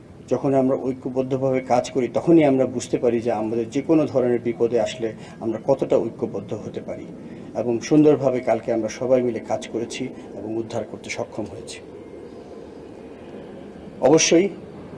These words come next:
সেনাবাহিনী এবং বিমান বাহিনী প্রথম দিকে গিয়েছিল এবং তারা তাদের বিশেষ উদ্ধারকারী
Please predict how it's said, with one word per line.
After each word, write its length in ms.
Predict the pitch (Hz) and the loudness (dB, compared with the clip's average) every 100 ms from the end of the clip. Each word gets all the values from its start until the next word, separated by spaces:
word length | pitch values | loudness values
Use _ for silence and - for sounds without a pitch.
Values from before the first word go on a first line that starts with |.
| - | -8
সেনাবাহিনী 600 | - 139 139 139 143 143 | 2 6 6 6 6 6
এবং 320 | 135 131 127 | 6 4 2
বিমান 320 | 117 120 135 | 2 4 6
বাহিনী 260 | 131 135 135 | 6 4 2
প্রথম 300 | - - 131 | -2 0 0
দিকে 320 | 123 123 120 - - 113 123 | 2 2 2 2 -2 0 4
গিয়েছিল 360 | 131 - 156 170 180 - - - - - - - - - - - - - - - - - - - - - - - | 4 6 6 6 6 4 2 2 0 0 -2 -4 -4 -6 -4 -4 -4 -4 -4 -4 -2 -2 -2 -2 -4 -4 -4 2
এবং 220 | 123 131 123 | 4 6 6
তারা 360 | 123 123 120 - - - - - - - - | 6 6 4 2 -2 -2 -2 -2 -2 0 4
তাদের 260 | 120 127 | 4 4
বিশেষ 500 | 120 135 175 - - | 4 4 6 6 4
উদ্ধারকারী 920 | - 139 - 160 - 147 135 131 127 | 4 2 4 4 6 8 8 6 4